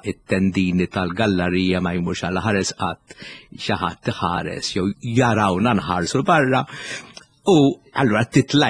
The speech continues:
inti bda l-antagonizmu diġà, anki bbażat fuq, eh, xejra reliġjuża, eh, jiena konġa kulleġġ tal-reliġjuż, eh, ġo l-Azzjoni Kattolika l-Ħamrun.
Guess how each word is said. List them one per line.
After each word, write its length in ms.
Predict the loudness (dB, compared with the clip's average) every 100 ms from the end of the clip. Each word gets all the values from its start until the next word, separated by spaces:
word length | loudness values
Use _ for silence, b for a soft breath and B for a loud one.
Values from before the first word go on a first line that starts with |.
| 4
inti 720 | 2 4 4 6 6 6 4
bda 540 | 2 -4 -4 0 2 4
l-antagonizmu 880 | 4 2 2 0 4 6 6 6 4 4
diġà, 360 | 4 4 4 4 2 -2 B B B B 2
anki 320 | 2 2 0
bbażat 600 | 2 2 2 2 2 0
fuq, 420 | -2 2 2 0
eh, 720 | -2 -2 -4 -6 -8 -10 -12 -8
xejra 500 | 0 2 4 2 0 -2
reliġjuża, 840 | -2 0 0 2 2 2 0 0 2 0 -2 B B -16
eh, 140 | -10
jiena 260 | -6 -4 -4
konġa 380 | -4 -4 -4 -4
kulleġġ 540 | 0 2 2 0 -2 -6
tal-reliġjuż, 1000 | -6 -4 -4 -2 -2 0 2 2 2 -2 -10 B B B
eh, 680 | -4 -2 0 -2 -6 -10 -14 -14 -16 -12 -10 -10 -4 -4 -2
ġo 140 | 0
l-Azzjoni 400 | 0 0 0 0
Kattolika 560 | -2 -6 -2 -2 0 -2
l-Ħamrun. 440 | -2 -2 2 2